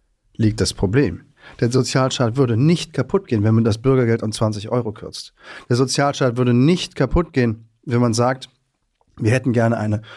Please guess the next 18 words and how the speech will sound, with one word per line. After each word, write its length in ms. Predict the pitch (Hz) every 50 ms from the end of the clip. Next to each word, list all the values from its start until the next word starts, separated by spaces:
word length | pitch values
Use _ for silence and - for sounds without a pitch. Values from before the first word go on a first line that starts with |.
| - - -
umfassende 460 | 135 131 127 - 131 117 - 123 110
Bedürftigkeitsprüfung, 1000 | 104 113 113 135 143 135 - 113 110 - 117 104 101 - - - 127 - - 110
bevor 340 | 107 104 - - 131 127 120
wir 100 | 120 117
bestimmte 480 | 110 - - 113 104 - 120 113 113 113
Teile 300 | - 117 113 110 110 104
der 140 | 107 101 95
Renten, 420 | 110 117 120 - 110 107 107 - - - - - _ -
ähm, 320 | - 113 101 92 90 85 92
der 200 | 104 107 120 107
Sonderrenten, 680 | 104 135 156 156 143 117 104 107 107 104 104 107 95
der 120 | 90 90 87
Spezialrenten, 800 | - - - 92 - - 127 135 135 110 104 98 90 - 95
wie 60 | 90 95
Rente 260 | 90 107 107 - -
mit 140 | 95 92 104
dreiundsechzig, 640 | 98 95 92 92 113 120 120 - 98 - - -
auszahlen. 540 | 143 156 156 156 - - - 76 - - 107